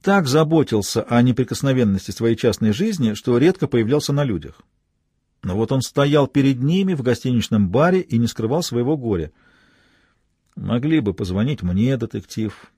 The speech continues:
упрекнул её Сансоне, — "и попросить о помощи". "Простите", — ответила Джейн, — "я об этом не подумала. Я тоже был другом Мауры. Зная я раньше, что она пропала, я бы мигом прилетел из Италии".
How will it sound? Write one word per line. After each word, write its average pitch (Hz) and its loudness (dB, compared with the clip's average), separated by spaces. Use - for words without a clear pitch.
упрекнул 107 0
её 101 0
Сансоне, — 101 -2
"и 98 -4
попросить 113 -2
о 104 0
помощи". 127 -4
"Простите", — 113 -2
ответила 107 -2
Джейн, — 98 0
"я 104 0
об 127 -2
этом 127 -2
не 117 0
подумала. 120 -2
Я 92 -6
тоже 143 2
был 135 0
другом 123 -2
Мауры. 107 0
Зная 127 4
я 147 4
раньше, 147 2
что 131 0
она 135 2
пропала, 135 2
я 131 4
бы 156 2
мигом 185 4
прилетел 131 0
из 95 0
Италии". 90 -4